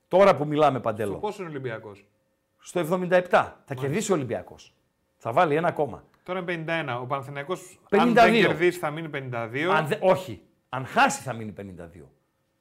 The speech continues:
Speaker 2: Ναι, γιατί η ισοπαλία θα του δώσει
Speaker 1: Θα πάει
Speaker 2: πενήντα τρία. Έχεις
Speaker 1: πενήντα τρεις.
Speaker 2: δίκιο, ναι.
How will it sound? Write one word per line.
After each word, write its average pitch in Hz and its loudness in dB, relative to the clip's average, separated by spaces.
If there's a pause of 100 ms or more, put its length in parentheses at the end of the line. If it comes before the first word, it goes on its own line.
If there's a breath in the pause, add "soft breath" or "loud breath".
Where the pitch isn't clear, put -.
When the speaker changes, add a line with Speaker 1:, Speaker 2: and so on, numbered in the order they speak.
(960)
Speaker 2:
Ναι, 131 -10
γιατί 127 -6
η 135 -6
ισοπαλία 131 -8
θα 135 -12
του 131 -8
δώσει 131 -10
Speaker 1:
Θα 165 2
πάει 269 6
Speaker 2:
πενήντα 262 2
τρία. 208 2
Έχεις 180 -4
Speaker 1:
πενήντα 160 -8
τρεις. 151 -8
Speaker 2:
δίκιο, - -
ναι. 208 -8